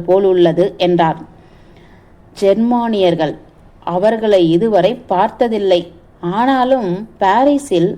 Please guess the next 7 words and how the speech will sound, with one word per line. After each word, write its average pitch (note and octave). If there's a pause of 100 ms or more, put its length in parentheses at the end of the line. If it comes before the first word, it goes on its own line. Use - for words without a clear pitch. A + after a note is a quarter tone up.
அவர்களுடைய G#3+
தாக்கத்தை A#3
ஒரு A3
மாதத்திற்கு G#3+
முன்பே G3+
இருவரும் A3+
உணர்ந்திருந்தனர். F3+